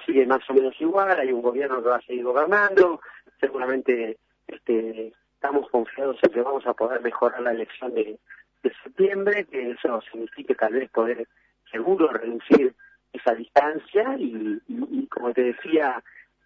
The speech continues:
este, al otro día, terminó la elección, al otro día trabajando, arremangándonos, en mi caso con más de tres mil obras en todo el país. Cuando llegué al ministerio había trescientas dieciséis obras, este,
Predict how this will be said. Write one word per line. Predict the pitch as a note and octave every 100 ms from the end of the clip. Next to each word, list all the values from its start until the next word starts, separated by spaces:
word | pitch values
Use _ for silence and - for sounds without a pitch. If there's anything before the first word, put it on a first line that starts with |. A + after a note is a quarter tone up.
| _
este, | - -
al | - C#3+
otro | - D#3+
día, | D3 D#3+ F3+ D#3 B2 G#2+ - - _ -
terminó | - C#3 F3+
la | D#3+
elección, | C3+ - - F3+
al | C3
otro | B2+ B2+
día | B2 C#3+
trabajando, | - A2 G#2+ G#2 D3+ D#3 E3 D3+ C#3 B2+
arremangándonos, | G#2+ G2+ G#2+ A2+ B2+ C3 A#2+ B2+ D#3+ D#3+ -
en | A2
mi | A2
caso | C#3+ C3 B2 A2 G2+ - _ _ _
con | A#2+ A#2 B2
más | C#3+
de | C#3
tres | - G#2+
mil | C3 C#3+
obras | C#3 C#3+ C3+ -
en | A2
todo | - D3+
el | B2
país. | B2+ -
Cuando | - A#2+ A2+
llegué | A#2 C3+
al | C3
ministerio | B2 A2+ C#3+ C3
había | A#2+ B2+
trescientas | - G#2+ - D3+ D3 A2
dieciséis | A2 - - C#3+ B2+ -
obras, | C#3+ C3 - _ - - _ _
este, | - - A2 G#2+ G#2 G2+